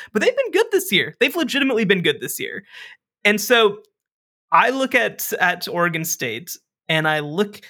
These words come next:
you know, the, <laughs> they're gonna get Washington and at Oregon in the last two weeks of the season. That's the hard part.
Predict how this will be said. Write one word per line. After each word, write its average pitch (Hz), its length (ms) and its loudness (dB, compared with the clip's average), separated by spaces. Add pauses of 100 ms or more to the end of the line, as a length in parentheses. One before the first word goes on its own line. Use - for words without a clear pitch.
(140)
you 185 100 2
know, 165 140 2
the, 180 320 -2
<laughs> 196 40 -6
they're 175 120 4
gonna 208 220 2
get 247 160 2
Washington 202 540 4
and 165 140 -2
at 156 200 2
Oregon 156 420 -2
in 147 80 -6
the 147 80 -4
last 135 260 -2
two 151 100 -4
weeks 143 200 -4
of 147 60 -10
the 156 80 -6
season. 127 340 -10
That's 131 260 -4
the 208 100 0
hard 127 340 -10
part. - 380 -8